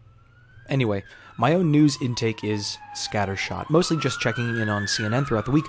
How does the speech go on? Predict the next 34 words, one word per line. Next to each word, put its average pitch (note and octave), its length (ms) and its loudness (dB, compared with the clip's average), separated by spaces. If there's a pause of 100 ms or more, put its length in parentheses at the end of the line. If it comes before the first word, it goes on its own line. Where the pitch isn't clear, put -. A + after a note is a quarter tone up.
so - 140 2
I'm D#3 80 2
trying F#3+ 240 2
to E3+ 80 0
move D#3 120 4
away G#2 240 2
from F#2 180 -8
that. F2 200 -10
I'm A#2+ 140 -4
trying D#3 420 0
instead A2+ 440 -2 (180)
to - 80 -4
leave A#2+ 200 0
my G#2 140 0
heavy E3+ 380 0
news D3+ 260 2
consumption A2+ 560 -4 (220)
for B2 100 -2
Sunday, G#2 480 -4 (100)
when A#2+ 140 2
I A2 60 4
will A2 160 2
read C#3+ 260 2
those C3 340 2
six - 460 -4
and A2+ 100 -8
seven B2 300 -2
thousand A#2 400 -2
word G#2+ 240 0
pieces A2+ 340 -6
in G#2 80 -4
The G2+ 60 -4
New G2 100 -4
Yorker. A2+ 420 -2